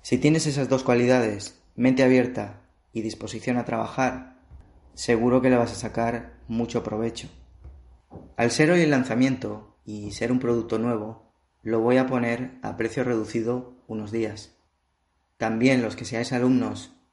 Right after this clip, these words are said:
del curso avanzado podéis acceder al programa a un precio todavía más reducido y mientras dure este lanzamiento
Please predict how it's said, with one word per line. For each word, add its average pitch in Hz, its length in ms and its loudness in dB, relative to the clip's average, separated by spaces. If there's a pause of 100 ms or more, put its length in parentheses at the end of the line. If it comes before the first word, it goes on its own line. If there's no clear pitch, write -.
(160)
del 107 300 -6
curso 117 280 -6
avanzado 113 720 -2 (680)
podéis 117 380 2
acceder 123 640 0
al 110 140 -10
programa 113 540 -4
a 110 60 -10
un 117 160 -4
precio 117 400 -2 (120)
todavía 113 720 -2
más 113 240 -2
reducido 123 720 -2 (400)
y 135 240 4
mientras 123 320 2
dure 143 160 4
este 143 180 0
lanzamiento 127 880 0